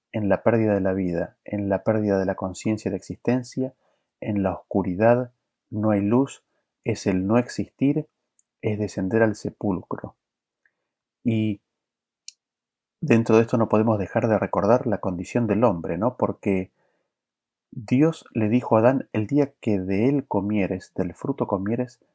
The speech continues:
ciertamente morirás". Sin embargo, Adán no murió ese día. Y nosotros leemos al respecto en Hechos capítulo diecisiete, vein-, versículo veinticuatro, que nos dice,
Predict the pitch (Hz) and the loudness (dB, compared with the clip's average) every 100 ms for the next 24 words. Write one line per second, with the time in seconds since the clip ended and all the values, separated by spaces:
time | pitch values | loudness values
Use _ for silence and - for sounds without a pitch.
0 | _ - 139 143 139 110 123 135 131 107 | _ -2 2 2 0 -4 -2 -4 -4 -4
1 | 95 - 71 - _ _ _ _ _ - | -4 -6 -10 -12 _ _ _ _ _ -4
2 | 143 131 127 151 131 117 143 151 - 113 | 0 2 2 2 2 2 0 -2 -6 -4
3 | 117 110 110 123 123 101 92 87 - 87 | -2 -2 0 -2 -2 -4 -2 -4 -6 -12
4 | _ _ _ _ _ _ _ _ _ 120 | _ _ _ _ _ _ _ _ _ 0
5 | 113 - - 113 - 151 160 151 - _ | 0 -2 -4 -2 -2 2 0 0 -8 _
6 | 113 107 110 127 120 104 87 87 - 120 | -2 2 4 2 0 -4 -4 -6 -4 -6
7 | - 117 - - 104 107 110 - 104 107 | -2 -2 -2 -4 -4 -4 -4 -4 -6 -2
8 | 113 101 95 95 110 110 98 95 _ _ | 0 0 -2 -6 -4 -2 -2 -6 _ _
9 | - 98 - - 107 95 101 107 110 110 | -6 -6 -4 0 0 0 0 0 2 0
10 | 107 98 95 113 - 113 - | 0 -2 0 -2 -2 -4 -4